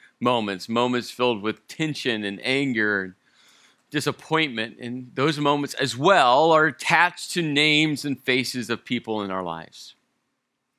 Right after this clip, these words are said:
And so I was thinking through just, you know, how do we bring this kind of to an end? I mean,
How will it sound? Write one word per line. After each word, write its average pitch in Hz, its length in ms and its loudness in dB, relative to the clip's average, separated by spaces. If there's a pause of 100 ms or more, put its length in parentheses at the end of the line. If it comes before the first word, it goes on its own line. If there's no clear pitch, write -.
(300)
And 139 140 -6
so 202 120 6
I 190 60 6
was 185 140 0
thinking 214 280 2
through 175 300 2
just, 151 260 -4 (200)
you 180 60 4
know, 170 60 6
how 202 180 6
do 254 100 -2
we 247 100 -6
bring 202 300 2
this 180 160 4
kind 185 240 0
of 165 180 -6 (120)
to 156 460 0 (320)
an 156 140 0
end? 180 480 4
I 151 80 2
mean, 175 360 0